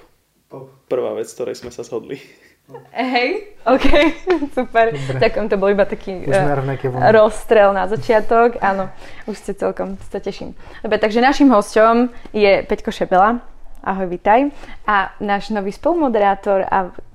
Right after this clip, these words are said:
Speaker 3: chalan, ktorý sa bude so mnou pýtať dnes, e, štiplavé otázky, je Samo Kohut.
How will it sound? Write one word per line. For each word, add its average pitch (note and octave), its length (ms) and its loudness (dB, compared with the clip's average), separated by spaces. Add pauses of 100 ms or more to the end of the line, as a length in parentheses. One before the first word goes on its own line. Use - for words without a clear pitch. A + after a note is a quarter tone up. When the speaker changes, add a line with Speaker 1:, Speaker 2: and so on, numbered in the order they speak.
(120)
Speaker 3:
chalan, B3 400 2
ktorý A3 200 -6
sa - 120 -14
bude G3 140 -2
so A#3+ 160 -4
mnou A3+ 100 0
pýtať G3 260 -6
dnes, F#3+ 280 -8
e, - 260 -6
štiplavé C#4+ 480 0
otázky, G#3+ 540 -4
je - 40 -12
Samo G#3 280 -8
Kohut. G#3 320 -12